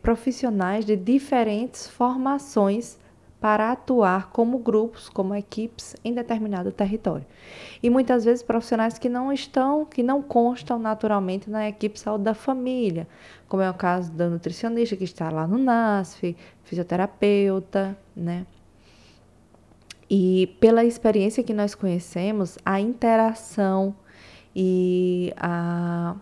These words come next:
penetração desses profissionais nas equipes e trabalhando juntos em consultas coletivas,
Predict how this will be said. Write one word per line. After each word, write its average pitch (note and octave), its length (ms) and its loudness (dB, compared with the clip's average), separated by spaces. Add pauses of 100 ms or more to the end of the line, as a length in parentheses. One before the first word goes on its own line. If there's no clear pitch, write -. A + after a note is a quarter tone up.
(300)
penetração A#3 1300 0
desses G3 520 0
profissionais E3+ 720 -4
nas F#3 260 0
equipes G3 880 -4 (640)
e G3 100 0
trabalhando G3+ 680 2
juntos G3 720 0
em F3 520 -2 (140)
consultas A#3+ 1200 2
coletivas, F#3 1300 0